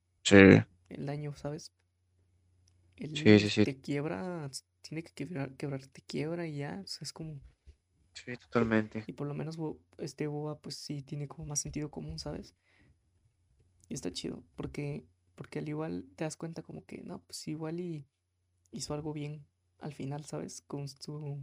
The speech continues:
Speaker 2: su vida y no siguió como pasos de su, su padre, ¿sabes? Y está chido. Y me
Speaker 1: Sí, es
Speaker 2: gustó.
Speaker 1: que,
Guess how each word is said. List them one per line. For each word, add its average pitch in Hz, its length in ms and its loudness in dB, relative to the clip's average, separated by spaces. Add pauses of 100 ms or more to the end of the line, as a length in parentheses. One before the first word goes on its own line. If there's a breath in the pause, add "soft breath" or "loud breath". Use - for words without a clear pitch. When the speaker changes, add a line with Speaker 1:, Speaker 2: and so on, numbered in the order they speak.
(120)
Speaker 2:
su - 120 -4
vida 160 280 -2
y 143 40 -6
no 139 140 -6
siguió 147 240 -6
como 151 240 -14
pasos 139 360 -8
de - 160 -10
su, - 340 -10
su - 180 -10
padre, 156 260 -8
¿sabes? 151 360 -10 (1900)
Y - 60 -10
está 135 200 -4
chido. - 260 -10 (720)
Y 160 80 -10
me 147 120 -4
Speaker 1:
Sí, 110 220 12
es 107 100 12
Speaker 2:
gustó. - 0 -
Speaker 1:
que, 113 220 12